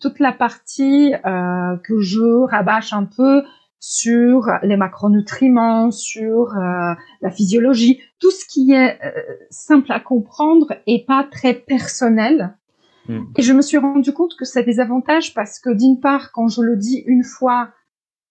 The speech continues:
Speaker 1: les gens l'entendent, mais ils retiennent, euh, dix pour cent. C'est pas
Speaker 2: Mm.
Speaker 1: question d'intelligence, hein, c'est, on le
Speaker 2: Bien
Speaker 1: fait
Speaker 2: sûr.
Speaker 1: tous. Et que souvent, je me, je me retrouve à repé-,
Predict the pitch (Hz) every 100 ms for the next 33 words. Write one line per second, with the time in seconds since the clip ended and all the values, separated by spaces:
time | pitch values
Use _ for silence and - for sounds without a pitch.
0 | _ - 208 240 _ 220 262 254 254 262
1 | 294 277 277 233 - - 214 208 202 202
2 | 220 - 254 247 233 202 - 190 180 175
3 | 170 202 - 392 - 311 349 339 - -
4 | 196 - 220 190 - 214 202 185 190 196
5 | 285 339 302 247 277 269 202 196 185 202
6 | 185 - 294 370 - 240 202 _ _ _
7 | _ 339 302 262 - - 302 349 339 -
8 | 302 320 - - - 240 294 339 262 254
9 | 226 233 233 214 175 - 135 196 196 240
10 | 233 247 247 226 202 311 320 - - 196
11 | 202 190 277 - 269 254